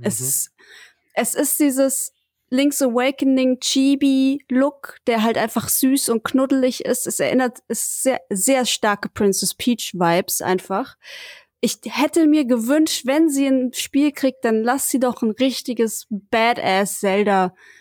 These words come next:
Speaker 1: bekommen. So ein richtiges, wo, was so zehn Jahre in Entwicklung ist, wie halt ein Breath of the Wild das ist oder so. Ich, ich mag
Speaker 2: Wo sie
Speaker 1: ich,
Speaker 2: auch
Speaker 1: also ich
Speaker 2: Bäume fällen kann, wo sie auch craften kann, wo sie auch
Speaker 1: Ja,
Speaker 2: andere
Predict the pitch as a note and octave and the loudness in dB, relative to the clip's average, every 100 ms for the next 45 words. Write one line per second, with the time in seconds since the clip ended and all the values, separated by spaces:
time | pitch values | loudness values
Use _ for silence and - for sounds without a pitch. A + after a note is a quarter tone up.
0 | _ _ G#3+ - F#3 F3+ F#3 G3 F#3+ B3 | _ _ -4 -2 0 0 0 0 2 -2
1 | - A3+ A3 - G#3 G#3 A3+ - A3 - | 0 0 0 0 -4 -2 -4 0 -2 -2
2 | - C#4 C4 B3 A#3+ A3+ A3+ A3 G3 A3 | 0 4 4 4 2 2 2 0 0 -2
3 | A#3 A#3+ G#3+ G3+ - A3+ A3+ A3 G#3 G#3 | -2 -2 -2 -4 -6 -2 0 0 -2 -2
4 | F#3+ G#3+ G#3+ G3 G3+ F#3 F#3 F#3 F#3+ - | 0 -2 -4 -2 0 0 -2 -4 -8 -10
5 | F3+ - F#3 F3+ F3 F#3+ G#3+ - - - | -12 -8 -4 -4 -2 -4 -6 -16 -20 -20
6 | - _ _ - A3 - _ _ _ A3+ | -20 _ _ -4 -2 -2 _ _ _ -6
7 | - A#3 A3+ C#4 F4 - - _ _ _ | -2 0 2 2 0 -6 -18 _ _ _
8 | _ _ _ _ _ _ C3+ A#3 - C4 | _ _ _ _ _ _ 0 2 2 0
9 | B3+ D#3 F3+ F3+ E3+ D#3 D3 D#3 D#3 D#3+ | 2 0 2 0 -2 -2 0 -2 -2 -2
10 | D3 D3 C#3 C#3+ A#2 D3+ - C#3+ C#3 C#3+ | -2 -2 -2 0 0 -2 -2 -2 -2 -4
11 | D#3+ D3+ C3+ C3 C3 - C#4+ F4 F#4 G4 | -10 -4 -4 -4 -4 0 0 2 2 2